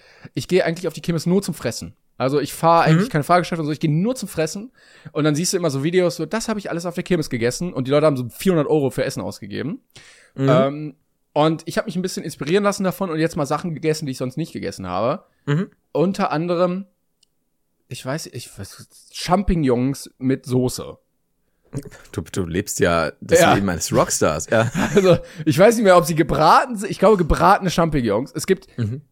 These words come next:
Speaker 1: am gleichen Stand auch meistens Blumenkohl.
Speaker 2: Mhm.
Speaker 1: Und ich hatte ganz viel gehört, „Das ist eine zehn von zehn, das ist so geil. Du musst unbedingt die Champignons probieren.“
Speaker 2: Mhm. So in der
Speaker 1: Okay.
Speaker 2: Rahmschwammerl-Soße quasi, ne?
Speaker 1: Ja, ja, es ist so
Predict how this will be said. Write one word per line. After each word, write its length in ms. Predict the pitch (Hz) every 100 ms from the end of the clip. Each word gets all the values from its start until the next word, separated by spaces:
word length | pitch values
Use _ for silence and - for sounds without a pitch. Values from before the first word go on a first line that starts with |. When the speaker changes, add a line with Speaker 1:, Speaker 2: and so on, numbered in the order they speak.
| -
Speaker 1:
am 120 | 151
gleichen 240 | 175 190
Stand 200 | - 180
auch 80 | 160
meistens 380 | 151 151 165 113
Blumenkohl. 640 | 131 202 311 220 294 311 - _ _ _ - - -
Speaker 2:
Mhm. 80 | 123
Speaker 1:
Und 240 | 175 190
ich 120 | 185
hatte 140 | 196 196
ganz 180 | 190 208
viel 100 | 190
gehört, 160 | 170
„Das 160 | 165 160
ist 140 | 160
eine 220 | 165 170 156
zehn 260 | - 190
von 160 | 165 165
zehn, 120 | 180
das 140 | 175
ist 140 | - -
so 140 | 170
geil. 480 | 147 165 196 190 180 190 - _
Du 100 | 147
musst 160 | 190 -
unbedingt 300 | 202 196 160
die 60 |
Champignons 560 | 160 202 190 196 185 180
probieren.“ 500 | 175 160 175 180 170 - _ _ -
Speaker 2:
Mhm. 320 | 113 131 190 -
So 120 | - 143
in 60 |
der 80 | 131
Speaker 1:
Okay. 80 | 127
Speaker 2:
Rahmschwammerl-Soße 1040 | 123 131 - 104 107 98 90 92 92 - 82
quasi, 400 | - 80 80 82
ne? 160 | 107
Speaker 1:
Ja, 320 | 123 131 160 170
ja, 380 | 165 190 208
es 180 | 190 170
ist 100 | 185
so 280 | 196 180 175